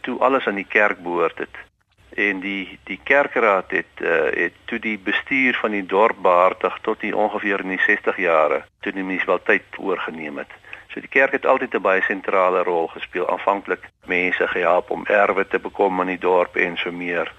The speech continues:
Eh, natuurlik, eh, is die kerk spesifiek hier gestig om die mense hier in die Kaap te bedien.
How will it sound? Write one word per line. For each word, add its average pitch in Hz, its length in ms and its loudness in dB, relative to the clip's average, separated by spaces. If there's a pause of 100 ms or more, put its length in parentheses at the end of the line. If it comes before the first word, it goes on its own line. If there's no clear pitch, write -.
(100)
Eh, 92 220 -2
natuurlik, 90 600 -2 (180)
eh, 95 140 2 (300)
is - 120 0
die 104 100 -6
kerk 98 300 2
spesifiek 98 460 -2
hier 98 140 0
gestig 98 560 -2
om 92 500 -2
die 101 140 -8
mense 98 360 -2
hier 95 180 0
in 90 80 -4
die 90 160 -4
Kaap 110 260 2
te 95 100 -2
bedien. 107 460 -4